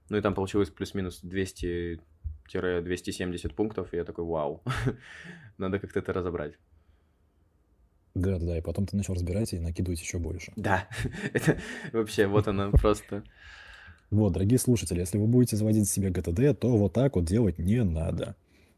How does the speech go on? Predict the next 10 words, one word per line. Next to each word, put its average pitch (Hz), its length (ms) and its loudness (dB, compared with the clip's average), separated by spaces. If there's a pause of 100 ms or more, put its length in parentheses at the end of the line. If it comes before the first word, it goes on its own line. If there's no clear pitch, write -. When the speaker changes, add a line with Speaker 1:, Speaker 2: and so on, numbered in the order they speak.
Speaker 2:
Запомните, 117 640 4
запишите 92 520 0
куда-нибудь 104 520 2
там 90 120 -4
себе, 87 240 -4
подчеркните 98 680 -4
в 87 60 -6
корзину, 90 440 2
например. 95 420 0 (920)
Speaker 1:
Да. 80 180 -4